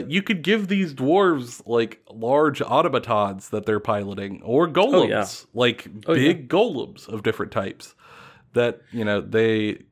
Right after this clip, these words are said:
Speaker 1: they use as the big shock troops.
Speaker 2: Yeah.
Speaker 1: And, you know, that would give you some big kits that you could sell. You'd have a, a number of foot troops, a couple of utility heroes, maybe a big fight fight hero. And you got yourself a whole range there.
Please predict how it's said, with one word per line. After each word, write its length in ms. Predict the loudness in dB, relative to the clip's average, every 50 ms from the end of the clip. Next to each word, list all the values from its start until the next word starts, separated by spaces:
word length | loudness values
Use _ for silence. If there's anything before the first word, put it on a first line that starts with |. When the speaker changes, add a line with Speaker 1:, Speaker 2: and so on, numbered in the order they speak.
| -14 -6
Speaker 1:
they 180 | -2 0 2
use 480 | 2 2 2 4 4 6 6 4 4 2
as 220 | 2 0 0 -2
the 280 | -10 -4 2 2 2 2
big 680 | 2 -2 -12 -8 -4 0 0 2 2 2 0 0 -4 -6
shock 480 | -8 -4 0 2 2 2 0 -2 -10
troops. 480 | -14 -14 -14 -14 -14 _ -20 -20 -20 -20 _ _ _ _ _ _ _ _ _ _ _ _ -4
Speaker 2:
Yeah. 140 | 0 0 2
Speaker 1:
And, 220 | 0 0 -4 -8 -16 _ _ _ _ _ _ _ -8
you 140 | -4 -2 0
know, 120 | 2 2
that 140 | 4 4 2
would 140 | 2 2 0
give 160 | 0 0 0
you 80 | 0
some 180 | 0 0 0 0 2
big 220 | 0 0 0 -2
kits 380 | -4 -2 -2 0 0 -2 -6 -12 -12
that 180 | -10 -6 -4
you 80 | -4 -2
could 160 | -2 -4 -6
sell. 420 | -2 0 2 4 4 4 2 2
You'd 160 | 0 -4 -4 -2
have 220 | 0 0 0 0
a, 220 | 0 0 -2 -4 -6 -12 -20 -20 -20 _ -4
a 100 | -2 0
number 360 | 2 4 2 2 2 2 2
of 100 | 2 2 0
foot 240 | -2 -2 -2 -2 -4
troops, 460 | -6 -2 0 0 0 0 -2 -4 -8
a 40 | -4
couple 320 | 0 0 -2 0 0 -2
of 100 | -2 -2
utility 440 | -2 -4 -2 0 2 2 2 2 0
heroes, 580 | 0 0 2 2 2 4 4 2 2 0 -2
maybe 220 | -2 -2 0 2 2
a 60 | 2
big 160 | 2 0 -2 -2
fight 320 | -2 -2 -2 -2 0 0
fight 240 | 0 0 0 0 -4
hero. 540 | -4 -2 0 2 2 4 4 2 2 -2 -6 _ _ _ _ _ _ _ _ _ _ -6
And 200 | -4 -4 -2 -2
you 60 | 0
got 220 | 2 0 0 0
yourself 320 | -2 -2 0 0 2 2 2
a 40 | 2
whole 140 | 2 2
range 460 | 2 2 2 4 4 4 4 4 2 -2
there. 320 | -6 -6 -6 -8 -14 -20